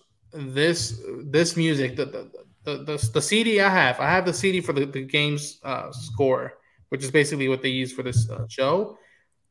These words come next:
It rivals any album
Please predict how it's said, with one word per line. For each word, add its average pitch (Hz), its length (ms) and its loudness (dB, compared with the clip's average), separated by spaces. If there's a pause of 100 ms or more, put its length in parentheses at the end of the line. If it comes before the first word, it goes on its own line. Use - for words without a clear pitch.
(180)
It 156 240 6
rivals 151 640 2 (160)
any 147 480 2
album 185 880 2